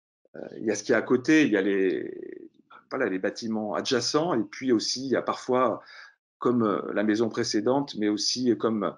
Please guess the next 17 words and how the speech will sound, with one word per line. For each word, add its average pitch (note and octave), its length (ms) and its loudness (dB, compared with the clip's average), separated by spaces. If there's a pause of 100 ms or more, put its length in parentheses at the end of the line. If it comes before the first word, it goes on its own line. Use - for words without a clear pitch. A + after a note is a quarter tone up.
(220)
cette - 240 -4
unité B2+ 260 2
de B2 60 -6
camping, A#2+ 580 2 (680)
euh, - 560 -6 (180)
dans, G2+ 420 0
euh, - 160 -4
à F#2+ 100 -2
côté B2 300 2
du, G2+ 340 -6 (220)
du A2 100 -10
cabanon, A#2 800 2
euh, - 100 -10
qu'avait G2 220 -2
construit G2+ 340 -4
Le F#2 60 -2
Corbusier, F#2+ 720 -2